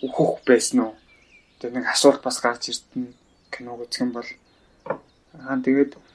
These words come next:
ер нь тэгээд хурдан орчин дээр үесээ одоо хар зартын биш ихэд эцсийн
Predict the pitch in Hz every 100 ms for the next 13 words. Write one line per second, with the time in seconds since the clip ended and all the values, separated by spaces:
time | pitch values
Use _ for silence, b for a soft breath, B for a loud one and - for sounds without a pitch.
0 | _ - - _ _ _ _ _ _ _
1 | - - - 156 147 151 147 165 147 135
2 | - - - 175 165 - - 139 131 -
3 | - - 143 151 139 127 - 131 127 -
4 | - - - - - - - - - -
5 | - - 120 - 143 131 127 - - 170
6 | 139 131 - 135 123